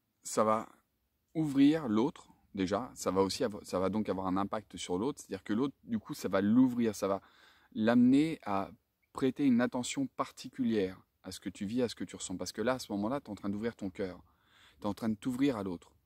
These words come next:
tu vois. Et ça, ça a un pouvoir très fort de s'ouvrir à l'autre. Tu l'as peut-être déjà constaté dans ta vie, quand, euh, quand tu tombes amoureux, par exemple, quand tu tombes amoureux de quelqu'un, que c'est les débuts, et cetera, c'est beau, c'est merveilleux, parce que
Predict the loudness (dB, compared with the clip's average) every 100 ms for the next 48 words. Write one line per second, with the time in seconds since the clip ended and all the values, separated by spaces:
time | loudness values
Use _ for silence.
0 | _ _ _ _ _ -6 -6 -6 -2 -2
1 | -2 _ _ _ -12 0 2 2 0 -2
2 | _ -8 -4 0 0 0 -2 -2 -4 -2
3 | -2 0 -2 -2 -4 -4 -4 -4 -2 -2
4 | -2 -4 -6 -12 _ -20 _ -2 -2 -2
5 | -6 -4 -4 -6 -8 -6 -6 -6 -6 -6
6 | -6 -8 -12 -20 _ -6 -6 -4 -2 -2
7 | -2 -4 -8 _ _ _ _ -12 -10 -10
8 | -6 0 2 2 2 0 -2 -10 -8 -8
9 | -10 _ -16 -14 -12 -4 -2 0 0 -2
10 | -4 -8 -4 -4 -2 -4 -8 -6 -6 -2
11 | 0 0 0 -2 -4 -8 -6 -6 -8 -14
12 | _ _ -14 -6 -4 0 2 2 0 -2
13 | -2 -2 0 0 0 -4 -12 -6 -6